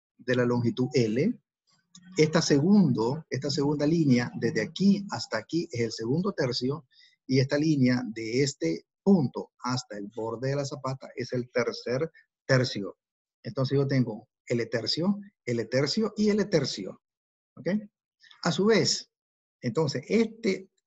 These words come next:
L tercio medio, este L tercio medio tiene la forma de un rombo, ¿ok? Ese rombo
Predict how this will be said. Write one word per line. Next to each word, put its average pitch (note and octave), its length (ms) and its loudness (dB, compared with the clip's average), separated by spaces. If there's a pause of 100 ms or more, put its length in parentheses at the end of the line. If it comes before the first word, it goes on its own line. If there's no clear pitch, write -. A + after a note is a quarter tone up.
L E3 280 4
tercio D3+ 420 -2
medio, B2+ 760 4 (360)
este A#2+ 340 -8
L C3+ 160 0
tercio C#3+ 280 -2
medio D3+ 380 -2
tiene D3 240 -2
la E3 100 -4
forma D3+ 280 -6
de D3 100 0
un D3+ 120 -2
rombo, C3 500 2 (600)
¿ok? B2 140 -8 (520)
Ese C3+ 220 -2
rombo E3+ 680 2